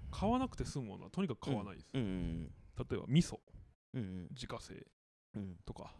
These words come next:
Speaker 2: うん。
Speaker 1: えー、餅も自分たちでつくし、
Speaker 2: うん。
Speaker 1: しめ縄もな、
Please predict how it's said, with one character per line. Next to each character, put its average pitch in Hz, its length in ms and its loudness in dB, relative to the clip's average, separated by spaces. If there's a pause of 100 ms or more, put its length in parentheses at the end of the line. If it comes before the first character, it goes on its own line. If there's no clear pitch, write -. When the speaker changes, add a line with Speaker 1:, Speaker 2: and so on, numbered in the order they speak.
Speaker 2:
う 113 60 2
ん。 92 160 0 (800)
Speaker 1:
え - 680 -10
ー、 113 60 -6
餅 131 300 6
も 135 140 8
自 117 200 -2
分 110 160 2
た 95 100 -8
ち - 140 -18
で - 160 -16
つ - 100 -14
く 101 120 -10
し、 - 80 -6
Speaker 2:
う 113 40 -12
ん。 - 40 -12
Speaker 1:
し 110 260 6
め 180 140 10
縄 123 180 6
も 110 140 -2
な、 101 200 -4